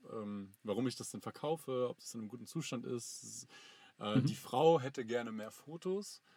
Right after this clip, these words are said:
Speaker 1: noch davon. Und sie hatte ein, also er oder sie, weiß ich ja nicht, hatte so ein Familienbild mit so zwei Kindern und, und ihrem Mann. Genau, und hat dann erst halt über das, über das Bett geredet,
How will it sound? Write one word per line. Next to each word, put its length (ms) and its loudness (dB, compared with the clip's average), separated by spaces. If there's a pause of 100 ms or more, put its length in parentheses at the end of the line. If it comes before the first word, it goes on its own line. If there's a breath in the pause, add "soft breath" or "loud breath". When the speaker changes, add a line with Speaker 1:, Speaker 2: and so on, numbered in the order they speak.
(140)
Speaker 1:
noch 200 -4
davon. 520 -4 (680 loud breath)
Und 680 -4 (240)
sie 200 -4
hatte 320 -2
ein, 500 -4
also 340 -18
er 280 -2
oder 200 4
sie, 240 -4
weiß 160 -2
ich 80 -10
ja 80 -6
nicht, 200 -8 (480 loud breath)
hatte 200 -8
so 120 -6
ein 80 -6
Familienbild 1080 0 (100)
mit 120 -12
so 100 -12
zwei 240 -2
Kindern 480 -4
und, 360 -8 (100)
und 140 -10
ihrem 240 -6
Mann. 340 -4 (680 loud breath)
Genau, 440 2
und 460 -8 (280)
hat 240 -6
dann 320 4 (220)
erst 400 4
halt 180 4
über 220 4
das, 380 2 (420)
über 180 0
das 140 -2
Bett 260 0
geredet, 560 0